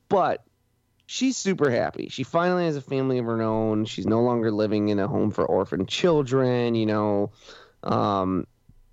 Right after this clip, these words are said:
and, and everything seems pretty great. She's at home, um,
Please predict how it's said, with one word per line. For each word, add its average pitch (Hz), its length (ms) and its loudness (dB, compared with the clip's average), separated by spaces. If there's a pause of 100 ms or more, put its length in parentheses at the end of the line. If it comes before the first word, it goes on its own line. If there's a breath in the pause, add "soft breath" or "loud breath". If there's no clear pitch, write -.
(380)
and, 113 320 2 (100)
and 107 440 0
everything 170 420 0
seems 175 420 -6
pretty - 340 -4
great. 160 400 -2 (300)
She's 98 200 -6
at 85 120 0
home, 196 520 0 (520)
um, 53 520 -4